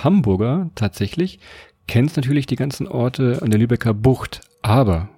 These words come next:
was ihr jetzt diesen Sommer mal machen könnt, wenn ihr aus Hamburg oder Lübeck vielleicht seid, macht doch mal Strandhopping in der Lübecker Bucht.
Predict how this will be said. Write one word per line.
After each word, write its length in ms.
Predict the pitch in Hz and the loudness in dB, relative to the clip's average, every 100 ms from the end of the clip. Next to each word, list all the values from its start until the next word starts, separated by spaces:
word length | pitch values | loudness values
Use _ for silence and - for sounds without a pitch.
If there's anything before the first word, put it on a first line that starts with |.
| - | -8
was 200 | 110 123 | -4 -2
ihr 60 | |
jetzt 200 | 104 - | -2 -2
diesen 200 | 131 113 | -2 0
Sommer 200 | 110 110 | 2 4
mal 80 | 98 | 4
machen 320 | 110 - 123 | 2 0 -2
könnt, 280 | - 123 127 | 0 -2 0
wenn 120 | 113 | -2
ihr 80 | 117 | -2
aus 160 | 120 - | -2 0
Hamburg 280 | 175 165 | 0 0
oder 120 | - 120 | 0 0
Lübeck 300 | 170 165 - | 0 -2 -4
vielleicht 280 | 151 139 | -4 -4
seid, 260 | - 139 143 - - - | -2 -2 -4 -12 -20 -10
macht 200 | - 113 | -6 -2
doch 100 | 123 | -2
mal 320 | 113 107 107 - | 0 2 0 -4
Strandhopping 680 | - 127 170 269 - - 98 | -6 -2 0 0 0 2 2
in 80 | 98 | 2
der 80 | |
Lübecker 380 | 90 90 101 92 | 2 0 -2 -4
Bucht. 360 | 82 87 - | -4 -8 -10